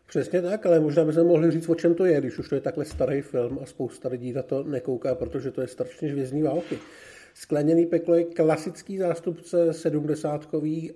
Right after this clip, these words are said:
akčně katastrofický školy. Velký film, jak už si říkal, plný hvězd,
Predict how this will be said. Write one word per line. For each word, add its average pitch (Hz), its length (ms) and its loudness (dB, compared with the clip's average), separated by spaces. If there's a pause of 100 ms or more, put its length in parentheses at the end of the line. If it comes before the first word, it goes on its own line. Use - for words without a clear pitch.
akčně - 520 -6
katastrofický 147 920 -6
školy. 123 440 -6 (640)
Velký 139 400 0
film, 147 260 -2
jak 135 160 -2
už 143 120 -8
si 147 80 -6
říkal, 143 260 -6
plný 147 320 0
hvězd, 135 520 0